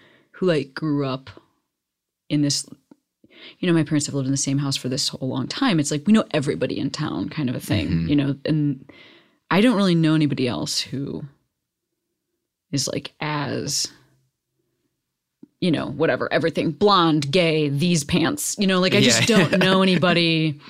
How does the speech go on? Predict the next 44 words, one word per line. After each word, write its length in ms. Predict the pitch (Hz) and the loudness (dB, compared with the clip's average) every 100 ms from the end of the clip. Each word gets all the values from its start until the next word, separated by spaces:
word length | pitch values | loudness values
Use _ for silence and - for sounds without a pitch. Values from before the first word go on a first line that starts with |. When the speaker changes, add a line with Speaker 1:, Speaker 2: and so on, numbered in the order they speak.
| - - - - | -20 -20 -20 -8
Speaker 1:
who 100 | 165 | -4
is 340 | 147 156 151 135 | 0 0 0 -2
that. 460 | - - - - - 151 | -4 -6 -8 -12 -8 -4
And 160 | 156 | -2
so 240 | - 165 147 | -2 -2 -2
I 100 | 147 | -2
think, 640 | - 170 160 147 - - _ _ _ _ _ _ _ _ _ _ _ _ _ _ _ _ _ _ _ _ _ _ _ _ _ - | -2 0 0 0 -8 -16 _ _ _ _ _ _ _ _ _ _ _ _ _ _ _ _ _ _ _ _ _ _ _ _ _ -2
you 80 | |
know, 160 | 175 151 | 0 2
even 360 | 208 214 214 170 | 2 4 4 4
more, 640 | 156 147 147 147 139 139 - _ _ - - _ _ _ _ _ _ _ | 4 2 2 2 0 -2 -6 _ _ -20 -20 _ _ _ _ _ _ _
it's 180 | - 196 | -2 2
not 140 | 262 226 | 2 2
like 140 | 196 | 2
that's 240 | 170 - | 0 0
why 160 | 170 156 | 0 2
I'm 120 | 151 | 2
excited 460 | 147 - 151 151 160 | 0 0 0 0 2
that 100 | 165 | 2
I 80 | 156 | 2
was 200 | 147 143 | 2 2
in 120 | 170 | 2
that 220 | 190 - | 0 -2
thing, 400 | - 214 208 202 | 0 2 4 4
but 240 | 160 147 - | 2 0 -2
it 180 | 170 170 | -4 0
does 220 | 196 165 | 0 0
kind 180 | 170 160 | 0 0
of 260 | 139 - | 0 -4
break 220 | - 131 - | -4 -4 -4
my 60 | |
heart 260 | 151 165 - | -6 -8 -10
to 80 | - | -10
think 200 | 127 - | -8 -6
about 280 | 139 135 - | -6 -6 -6
all 120 | - | -6
those 160 | 139 120 | -6 -8
people 280 | - 143 143 | -8 -8 -4
showing 260 | - 117 | -4 -4
up 140 | 101 - | -6 -6
to 100 | 151 | -6
support 500 | - 143 139 143 - | -4 -6 -8 -8 -6
this, 220 | 147 - | -6 -6
like, 300 | - - | -6 -10